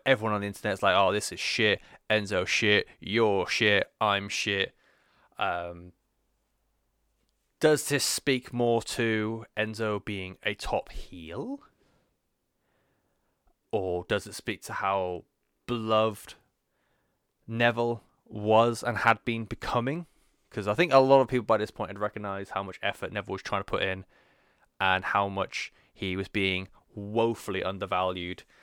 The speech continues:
as a competitor. And I think it's just a combination of that, that second point, everyone realized that Neville deserves so much better, but not Enzo being seen as a top heel. People just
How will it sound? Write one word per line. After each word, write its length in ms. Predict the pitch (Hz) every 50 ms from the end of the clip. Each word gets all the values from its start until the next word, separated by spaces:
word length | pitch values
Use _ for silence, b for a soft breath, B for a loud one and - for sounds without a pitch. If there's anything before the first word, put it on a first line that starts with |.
| b b b b b
as 240 | 104 98 92 92 95
a 120 | 92 90
competitor. 600 | - - 95 - 113 85 - 98 - 98 90 - - _ _ _ _ _ _ _ _ _ _ _ _ _ _ _ _ _ -
And 580 | 87 87 85 82 82 85 85 82 87 - - - - _ _ _ _ _ _ _ _ _ _ -
I 800 | 131 127 120 117 113 110 107 107 107 104 104 107 107 104 101 -
think 320 | - - 127 123 123 _ -
it's 340 | 139 127 - - - - -
just 580 | - - 131 123 - - - - - - - _ _ _ _ -
a 100 | - 143
combination 840 | - - - - 190 220 220 220 220 208 190 185 180 - - 151 127 -
of 360 | 107 98 95 95 90 - - -
that, 140 | - 117 - -
that 200 | 131 127 - -
second 380 | - - 165 - - 160 143 -
point, 360 | - 98 92 92 95 90 -
everyone 300 | - 104 95 101 101 98
realized 320 | 101 98 95 95 98 98 101
that 100 | 92 95
Neville 240 | 101 98 90 98
deserves 280 | 95 98 95 104 95 -
so 120 | - 120
much 180 | 113 92 - -
better, 360 | 92 85 - - - 90 - b b b b b b b b b b b _ _ _ _ _ _ _ _ _ _ - - _
but 200 | - 113 98 92
not 520 | 107 107 110 110 113 107 101 101 - - _ _ _ _ _ _ _ _ _ _ _ _ _ _ _ _ _ _ _ _ _ _ _ _ _ _ _ _ _ -
Enzo 360 | 101 98 92 90 95 90 85
being 200 | 92 92 92 90
seen 180 | - - 98 90
as 100 | 85 92
a 60 | 85
top 260 | - - - - -
heel. 200 | - 170 - 185
People 280 | - - 120 - - -
just 160 | 98 -